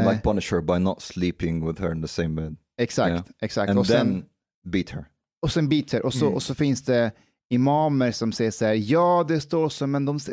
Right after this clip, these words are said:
Speaker 2: man ska slå henne så här, så här. Man ska
Speaker 1: Ja, ja.
Speaker 2: ta en tandborste så här."
Speaker 1: Yeah, but
Speaker 2: De
Speaker 1: this is
Speaker 2: kan,
Speaker 1: like
Speaker 2: de kan inte säga,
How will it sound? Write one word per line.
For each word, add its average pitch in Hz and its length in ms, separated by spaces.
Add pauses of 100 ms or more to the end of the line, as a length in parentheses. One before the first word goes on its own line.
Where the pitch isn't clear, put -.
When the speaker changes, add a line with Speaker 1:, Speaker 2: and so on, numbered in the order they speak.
Speaker 2:
man 185 140
ska - 180
slå 208 300
henne 196 220
så - 140 (160)
här, 113 340
så - 180
här. 240 380 (280)
Man 156 100
ska 131 60
Speaker 1:
Ja, 123 60
ja. 95 40
Speaker 2:
ta 175 120
en 165 80
tandborste 175 720
så 175 140
här." 180 320 (180)
Speaker 1:
Yeah, 120 120
but - 100
Speaker 2:
De 180 60
Speaker 1:
this - 80
is - 60
Speaker 2:
kan, - 120
Speaker 1:
like - 200
Speaker 2:
de 196 120
kan 247 300
inte 185 260
säga, 120 520